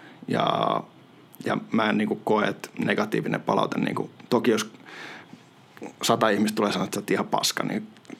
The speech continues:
totta kai sit vähän masentaa, mutta, mut niinku, jos tulee niinku pelistä faktaa, lyö tuohon eteen, että tää asia sun pitää näyttää videolta, että tää asia sun pitää tehdä paremmin, niin mä niinku otan sen nyt kyllä tosi hyvin vastaan. Ja,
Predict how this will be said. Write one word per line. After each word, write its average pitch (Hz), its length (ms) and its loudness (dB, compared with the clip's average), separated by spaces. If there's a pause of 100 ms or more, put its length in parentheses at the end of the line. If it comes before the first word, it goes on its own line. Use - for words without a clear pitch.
totta - 200 0
kai - 140 4
sit 175 200 4
vähän 151 180 4
masentaa, 113 520 4
mutta, 107 340 2 (520)
mut 117 280 4
niinku, 107 360 4 (120)
jos 110 300 2 (120)
tulee 117 220 2
niinku 107 280 2 (580)
pelistä 120 500 4 (840)
faktaa, 117 600 2 (320)
lyö 117 180 6
tuohon 107 360 4
eteen, 110 320 4
että 110 180 0
tää 104 180 4
asia 120 240 2
sun 110 140 2
pitää 107 220 2 (140)
näyttää 113 340 4
videolta, 107 300 4
että - 180 0
tää 107 100 6
asia 117 140 2
sun 104 140 -2
pitää 113 160 0
tehdä 107 160 0
paremmin, 110 480 2
niin 110 100 -2 (380)
mä 110 100 2
niinku 107 380 2
otan 107 280 4
sen 107 100 0
nyt 104 120 -2
kyllä 104 160 2
tosi 104 260 2
hyvin 104 240 4
vastaan. - 440 2
Ja, - 160 0